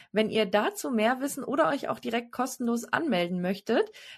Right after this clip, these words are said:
dann schaut doch mal vorbei unter w w w punkt katzen minus podcast punkt d e slash club.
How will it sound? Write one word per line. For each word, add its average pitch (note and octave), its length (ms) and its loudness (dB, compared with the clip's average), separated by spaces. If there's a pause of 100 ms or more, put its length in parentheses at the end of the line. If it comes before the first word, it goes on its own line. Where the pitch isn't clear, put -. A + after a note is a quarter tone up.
dann A3 240 4
schaut B3 240 0
doch C4+ 100 0
mal A#3+ 180 0
vorbei G#3+ 440 0
unter A3+ 500 2
w G3+ 160 0
w F#3 100 -4
w A3+ 160 0
punkt C4 520 -6
katzen A#3+ 540 -2
minus G3+ 360 0
podcast G3+ 680 -4
punkt G3 320 -4
d - 40 -6
e B3+ 380 -2
slash - 460 -4
club. F#4+ 320 0